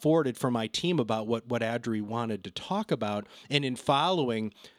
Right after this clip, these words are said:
the email chains that I get from her, I just thought to myself, and in fact, this is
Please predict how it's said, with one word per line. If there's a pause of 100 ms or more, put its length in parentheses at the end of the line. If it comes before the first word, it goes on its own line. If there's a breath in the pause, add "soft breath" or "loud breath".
(120)
the
email
chains
that
I
get
from
her,
I
just
thought
to
myself, (220 soft breath)
and
in
fact, (360)
this
is